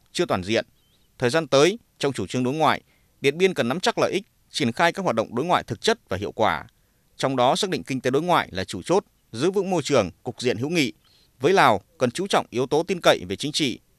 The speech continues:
tăng cường giao lưu nhân dân, giao lưu văn hóa, mở rộng không gian hợp tác với các đối tác như Nhật Bản và E U. Tỉnh Điện Biên cũng cần có chủ trương thu hút đầu tư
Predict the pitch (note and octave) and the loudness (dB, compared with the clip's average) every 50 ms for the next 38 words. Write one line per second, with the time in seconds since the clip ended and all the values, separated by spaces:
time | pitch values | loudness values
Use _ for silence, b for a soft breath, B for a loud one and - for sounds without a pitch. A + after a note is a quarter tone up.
0 | _ - F3 F3 - C3 G#2+ F#3+ D3+ C3 C#3 C#3+ C3+ C3+ C3 A#2+ A2 C#3 C#3 B2 | _ -2 -2 0 0 0 0 0 0 0 0 2 2 0 0 2 2 2 2 2
1 | - _ _ _ _ A2 D3 D3+ D3+ D3 B2+ C3 B2 A2+ G#2+ G#2+ G#2+ A#2+ D3+ F3+ | -2 _ _ _ _ 0 2 2 2 2 0 0 -2 0 0 0 0 0 0 -2
2 | - _ _ _ _ _ _ - A#2+ A#2+ A#2 - D3+ - - - F3+ E3+ E3 F3 | -6 _ _ _ _ _ _ 0 2 2 2 2 0 -2 -4 -8 -8 -2 0 0
3 | E3 C#3+ G#2+ - - D#3+ G3 - _ _ _ - C3 - D#3+ C#3+ C#3 - - F3 | 0 0 -2 0 0 0 0 0 _ _ _ -6 -6 -4 -2 -2 -2 0 2 2
4 | F#3 F#3 - _ _ B2 C3+ C3 A#2+ A#2 - - G2+ F#2 D#2+ D#2+ E2 E2+ F2+ F2+ | 2 2 0 _ _ -4 -2 0 0 -2 0 0 0 0 0 -2 -6 -4 -4 -2
5 | F#2 A2 A#2+ B2+ C3 C3 A2 - _ _ _ _ _ _ _ _ _ _ _ - | 0 0 2 2 2 0 0 -2 _ _ _ _ _ _ _ _ _ _ _ -2
6 | C#3 C3 D3 D3+ - F3+ G3 F#3+ F3 F#3 G3 G3 - D3 B2 - F3+ - C#3+ G#2+ | 0 0 0 -2 0 2 2 2 2 -2 -4 -2 -2 -2 -2 -2 -6 -6 -6 -6
7 | - - F#3 G3 F#3 D#3+ C3 - - D#3 F3+ G3 D#3 G#2+ F#2 - - C#3+ D3 C3+ | -4 0 2 2 2 0 -4 -6 -4 -2 -2 0 0 -2 -2 -2 0 0 0 0